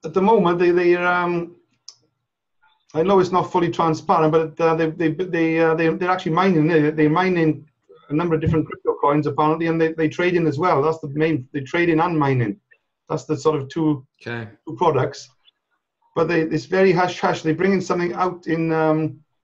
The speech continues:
Speaker 1: the end of October, but I've got no clue what it is, but it's gonna be even bigger.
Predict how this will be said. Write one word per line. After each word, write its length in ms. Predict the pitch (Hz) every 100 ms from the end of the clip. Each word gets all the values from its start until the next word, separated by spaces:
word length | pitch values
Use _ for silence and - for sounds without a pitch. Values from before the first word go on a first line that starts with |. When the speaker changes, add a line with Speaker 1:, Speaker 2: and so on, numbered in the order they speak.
| _ _
Speaker 1:
the 100 | 139
end 140 | 160 170
of 80 | 170
October, 580 | 165 - 185 180 151
but 140 | 135 143 - - -
I've 80 | 143
got 80 |
no 220 | 151 180 185
clue 200 | - 165
what 140 | 156
it 80 | 147
is, 140 | 156
but 100 | 147
it's 100 | 151
gonna 220 | - 160
be 100 | 156
even 160 | 160 156
bigger. 400 | 180 185 156 127